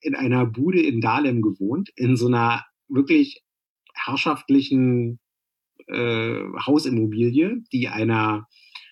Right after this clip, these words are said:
Vermieterin gehörte, die in einer relativ hohen Etage bei der Mercedes-Benz-Bank irgendwie arbeitete. Offensichtlich war das Haus auch lastfrei geerbt oder was auch immer, abbezahlt auf jeden Fall. Ja, und was hat die gemacht? Die hat das irgendwie umgebaut und die hatte, ähm, in dem,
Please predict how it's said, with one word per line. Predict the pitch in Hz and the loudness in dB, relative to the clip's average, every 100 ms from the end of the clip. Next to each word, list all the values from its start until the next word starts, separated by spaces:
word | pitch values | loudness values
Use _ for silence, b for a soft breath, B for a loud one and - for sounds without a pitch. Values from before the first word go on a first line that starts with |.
| B B _ - - - - _ - - - | B B _ -20 -20 -20 -20 _ -20 -20 -8
Vermieterin | - 120 143 156 135 135 | 0 2 4 4 4 4
gehörte, | 127 117 139 139 | 4 2 2 2
die | 117 | 0
in | 123 123 127 127 | 0 0 0 0
einer | 117 107 | 0 0
relativ | 127 120 - - | -2 -2 -6 -2
hohen | 131 127 | 0 0
Etage | 135 - 117 123 127 | -4 -6 -4 -2 -2
bei | 120 | -2
der | 113 | -2
Mercedes-Benz-Bank | 113 - 117 110 135 185 - 160 147 | -2 -2 -4 -2 -4 -4 -4 -4 -2
irgendwie | 143 147 143 | -2 -2 -4
arbeitete. | - 139 147 139 135 | -4 -4 -2 -2 -4
Offensichtlich | 120 113 117 117 113 | -4 -4 -4 -4 -6
war | 113 110 | -6 -6
das | 104 | -4
Haus | 123 123 | -6 -8
auch | - | -6
lastfrei | 120 135 - - - 110 | -6 -8 -12 -14 -6 -4
geerbt | 104 - - - | -4 -8 -10 -10
oder | - 98 | -14 -14
was | 110 | -16
auch | 110 | -14
immer, | - 123 - | -6 -6 -6
abbezahlt | 120 135 131 131 | -10 -8 -6 -6
auf | 135 131 | -6 -4
jeden | 135 | -4
Fall. | 135 135 143 185 B B B B B B B B | -4 -4 -2 -4 B B B B B B B B
Ja, | 170 143 | -2 0
und | 113 | 0
was | 110 | -2
hat | 135 | -2
die | 143 | 0
gemacht? | 127 117 170 - | 0 0 -2 -2
Die | 139 | -2
hat | 139 | -2
das | 139 | -2
irgendwie | - 131 127 | -2 -2 0
umgebaut | 139 185 143 110 139 | 0 -2 0 -2 -2
und | 135 127 | -4 -4
die | 120 | -2
hatte, | 127 143 147 147 - | -2 2 2 2 0
ähm, | 135 131 127 | 0 0 0
in | 143 165 143 | 0 2 4
dem, | 139 143 143 143 143 | 6 6 6 4 2